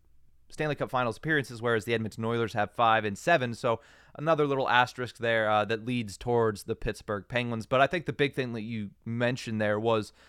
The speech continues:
they've had one of, if not the league, league's biggest star play under their logo for the last forty seasons. And they've been a team for, what, fifty-five, fifty-six seasons.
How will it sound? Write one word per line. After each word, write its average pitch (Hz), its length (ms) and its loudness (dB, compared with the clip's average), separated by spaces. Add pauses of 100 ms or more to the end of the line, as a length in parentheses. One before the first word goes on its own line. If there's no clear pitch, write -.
(260)
they've 127 160 -2
had 156 400 6 (380)
one 170 280 6
of, 165 220 6
if 143 120 -4
not 151 220 2
the 143 140 0
league, 131 340 -2
league's 123 280 -4
biggest 123 300 -4
star 107 520 2 (520)
play 170 220 2
under 156 340 6
their 131 560 6
logo 113 680 2 (580)
for - 140 -12
the 120 60 -2
last 117 260 2
forty 110 320 -6
seasons. - 640 -16 (440)
And 143 140 0
they've 151 200 2
been 185 180 4
a 165 80 4
team 143 420 -2
for, 117 540 2 (560)
what, - 200 -6
fifty-five, 113 800 4
fifty-six - 680 -6
seasons. 143 640 -6